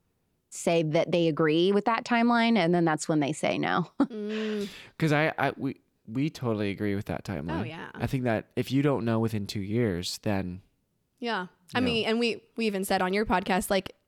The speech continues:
Speaker 2: no within a year even, but dating a full two years makes sense. Um, but making it longer than that, really, there is no point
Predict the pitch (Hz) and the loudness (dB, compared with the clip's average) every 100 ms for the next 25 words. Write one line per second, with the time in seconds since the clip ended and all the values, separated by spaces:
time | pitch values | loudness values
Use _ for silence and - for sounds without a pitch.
0 | _ 214 214 214 269 262 - 208 190 - | _ 0 2 4 4 2 2 0 0 -4
1 | 175 180 240 349 - 196 180 151 208 214 | -6 -2 0 0 2 0 0 0 2 0
2 | - - _ _ _ - 330 294 226 214 | -2 -8 _ _ _ -2 0 2 0 0
3 | 202 - 220 180 151 240 285 196 180 - | -2 0 0 0 0 0 0 -2 -4 -6
4 | - 160 165 247 - - - - - - | -4 -4 -2 -4 -8 -16 -20 -20 -10 -2
5 | 190 180 185 196 - 220 - _ _ _ | 0 0 -2 -6 -2 -2 -2 _ _ _
6 | 208 220 254 - 185 254 240 196 185 156 | -4 -2 -2 0 2 2 2 2 0 0
7 | 165 240 _ _ _ _ - - - - | -2 -2 _ _ _ _ -20 -20 -14 -4
8 | 196 262 220 196 196 262 220 185 190 - | 0 2 2 -2 -2 -4 -4 -6 -8 -10
9 | - 117 - - | -12 -12 -14 -20